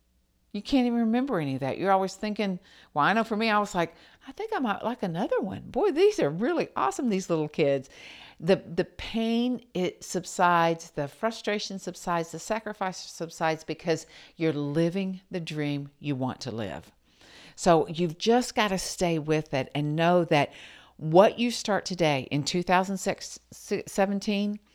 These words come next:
will make two thousand eighteen the most incredible breakthrough year you've ever had. So I wanna challenge you on a couple of things. I want you to go through and do what I've said. And I actually do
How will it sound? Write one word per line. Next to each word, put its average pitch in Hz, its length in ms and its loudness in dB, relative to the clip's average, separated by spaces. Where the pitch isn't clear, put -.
will 170 240 4
make 180 720 0
two 214 180 0
thousand 208 460 2
eighteen 143 640 -6
the 160 100 2
most 160 260 2
incredible 170 800 2
breakthrough 147 380 -2
year 135 280 0
you've 127 240 -6
ever 127 220 -6
had. 113 420 -10
So 170 220 8
I 156 140 8
wanna 175 300 2
challenge 196 400 0
you 175 100 0
on 170 100 0
a - 40 -10
couple 143 220 -4
of 139 60 -6
things. 113 260 -6
I - 80 4
want 170 300 2
you 247 60 2
to 233 60 2
go 208 220 4
through 190 300 -2
and 160 180 -2
do 156 380 0
what 165 180 4
I've 165 120 2
said. 147 360 4
And 165 120 2
I 190 160 4
actually 220 440 2
do 160 580 0